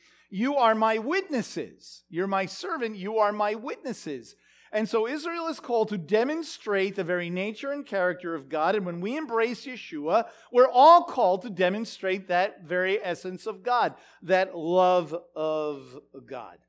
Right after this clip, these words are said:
Okay? So, I, I, you know, so having said all of that, there are so many, uh, places in the Bible, uh,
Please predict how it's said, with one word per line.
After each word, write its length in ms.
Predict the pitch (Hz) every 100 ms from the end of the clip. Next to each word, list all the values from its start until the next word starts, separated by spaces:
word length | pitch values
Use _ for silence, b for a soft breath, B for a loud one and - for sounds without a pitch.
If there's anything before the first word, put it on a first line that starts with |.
| _ _ 120
Okay? 360 | - 156 247 339 _ _ _ _ - _ _ b b b b
So, 500 | - - 269 190 156 -
I, 680 | 208 202 190 185 175 175 208
I, 600 | 190 175 170 165 160 165
you 80 | 196
know, 140 | 190 165
so 200 | - 214
having 360 | 311 294 247
said 240 | - 240 208
all 220 | 175 156
of 40 |
that, 160 | 143 139
there 140 | 170
are 40 | 170
so 360 | - 269 285
many, 400 | 254 208 190 175 b b b b
uh, 220 | 190 180 175
places 600 | - 220 220 - 160 151
in 100 | 165
the 60 |
Bible, 600 | 147 180 196 156 139 139 b b b -
uh, 380 | 170 165 156